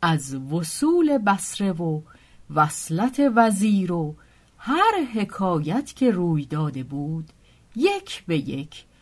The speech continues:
باز گفت و حسن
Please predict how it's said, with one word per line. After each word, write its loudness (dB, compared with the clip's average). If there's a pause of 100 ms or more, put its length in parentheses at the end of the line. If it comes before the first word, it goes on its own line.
(240)
باز 0
گفت -4
و -4 (380)
حسن -2